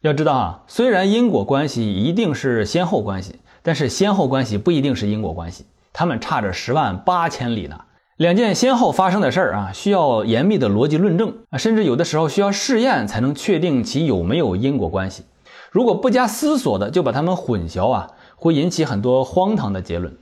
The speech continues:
啊，例如天亮啊是公鸡打鸣儿引起的啊，因为公鸡一打鸣儿，天就亮了。还有接吻可以导致怀孕啊，因为常常见到婚礼上的男女接吻后不久呢，新娘就怀孕了。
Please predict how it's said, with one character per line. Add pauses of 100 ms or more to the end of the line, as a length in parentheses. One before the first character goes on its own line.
(140)
啊，
例
如
天
亮
啊
是
公
鸡
打
鸣
儿
引
起
的 (220)
啊，
因
为
公
鸡
一
打
鸣
儿， (120)
天
就
亮
了。 (440)
还
有
接
吻
可
以
导
致
怀
孕
啊，
因
为
常
常
见
到
婚
礼
上
的
男
女
接
吻
后
不
久
呢，
新
娘
就
怀
孕
了。